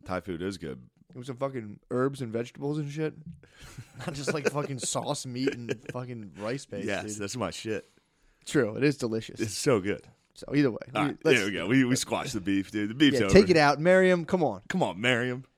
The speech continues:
Speaker 2: And if you dare to feel <laughs> indigestion or thirsty after you eat Chinese food, check yourself, dude.
Speaker 1: Check yourself. Please check your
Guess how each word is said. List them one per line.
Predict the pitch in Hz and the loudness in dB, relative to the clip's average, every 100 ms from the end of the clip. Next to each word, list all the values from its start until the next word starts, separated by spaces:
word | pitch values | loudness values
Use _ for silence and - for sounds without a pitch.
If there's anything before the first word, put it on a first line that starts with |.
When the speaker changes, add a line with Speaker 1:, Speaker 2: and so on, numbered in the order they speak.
| - | -8
Speaker 2:
And | 135 | -6
if | 127 | 0
you | 180 233 220 113 _ 151 117 | 6 8 6 -2 _ -10 6
dare | 156 170 147 120 | 10 12 10 6
to | 117 | 0
feel | - 147 139 | 6 8 8
<laughs> | |
indigestion | 131 147 147 117 139 139 - 143 | 6 6 6 6 6 6 4 2
or | 131 | 2
thirsty | - 139 135 - 143 | 4 4 4 4 4
after | 127 - | 4 2
you | 127 | 2
eat | 131 | 2
Chinese | - 120 123 135 | 0 -2 -2 -4
food, | - 147 131 | 0 -2 2
check | - 131 120 | 0 0 -4
yourself, | 113 110 107 - | -6 -6 -6 0
dude. | 117 | 0
Speaker 1:
Check | 113 | 0
yourself. | 92 92 82 | -4 -6 -8
Please | - 120 87 | -8 -8 -6
check | - 80 | -6 -8
your | - | -8